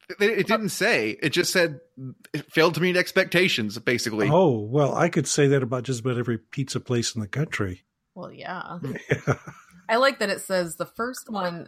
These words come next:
Speaker 3: the first one was made incorrectly. So I'm guessing the first one had the wrong toppings. But then it just says, "When a second pie failed to live up to her order," that could mean anything.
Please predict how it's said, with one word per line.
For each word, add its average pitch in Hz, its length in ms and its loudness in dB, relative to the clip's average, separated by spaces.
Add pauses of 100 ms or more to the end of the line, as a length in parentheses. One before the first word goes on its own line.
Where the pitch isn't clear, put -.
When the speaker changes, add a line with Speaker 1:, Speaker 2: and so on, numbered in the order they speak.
Speaker 3:
the 208 60 -10
first 277 340 -6
one 277 200 -2
was 185 160 -4
made 175 320 -2
incorrectly. 160 840 -8
So 139 140 -10
I'm 156 120 -6
guessing 202 400 -4
the 160 40 -8
first 180 300 -10
one 165 120 -8
had 147 120 -10
the 143 60 -16
wrong 143 260 -8
toppings. 143 580 -10
But - 140 -12
then 175 100 -2
it 185 100 -4
just 185 260 -10
says, 151 280 -4
"When 160 160 -6
a 143 60 -8
second 330 560 -8
pie 151 300 -4
failed 233 520 -4
to 208 120 -8
live 190 240 -4
up 185 200 0
to 175 140 -10
her 151 220 -8
order," 160 540 -8
that - 180 -10
could 139 160 -12
mean 120 260 -12 (400)
anything. 139 960 -14